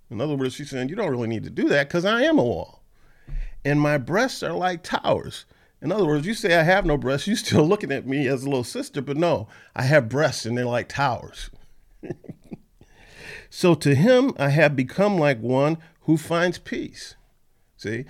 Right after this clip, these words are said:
So to him, to the one I choose, to my beloved, I have become like one who finds peace. He doesn't need to be concerned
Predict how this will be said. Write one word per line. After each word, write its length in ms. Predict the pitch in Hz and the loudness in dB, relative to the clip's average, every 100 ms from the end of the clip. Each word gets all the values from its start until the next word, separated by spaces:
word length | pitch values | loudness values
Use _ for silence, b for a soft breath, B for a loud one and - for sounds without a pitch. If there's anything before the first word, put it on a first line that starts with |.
| B | B
So 200 | - 147 | -2 -2
to 180 | 143 123 | 0 0
him, 320 | 151 247 233 B B - | 2 2 0 B B -6
to 120 | 131 | -2
the 120 | 117 | 0
one 240 | 143 170 165 | 2 0 0
I 160 | 135 135 | -4 -4
choose, 420 | - 240 226 185 | -4 -6 -6 -8
to 120 | - | -6
my 160 | 113 107 | -6 -4
beloved, 560 | 107 117 220 240 190 - b b b b b - - - - - - - - | -4 -2 -2 -2 -6 -8 b b b b b -20 -20 -20 -20 -20 -20 -12 -4
I 120 | 123 | 2
have 180 | 135 120 | 2 0
become 420 | 110 147 156 143 | -2 0 2 2
like 220 | 135 117 | 2 0
one 220 | 123 135 | -2 0
who 120 | 127 | -2
finds 320 | 117 120 107 107 | -4 -4 -4 -6
peace. 260 | 226 175 B B _ | -8 -8 B B _
He 140 | 196 | 0
doesn't 320 | 185 160 143 | 2 2 0
need 180 | 156 147 | 0 0
to 60 | 135 | -2
be 160 | 131 | -4
concerned 600 | 113 113 - 175 143 87 | -4 -6 -4 -4 -4 -6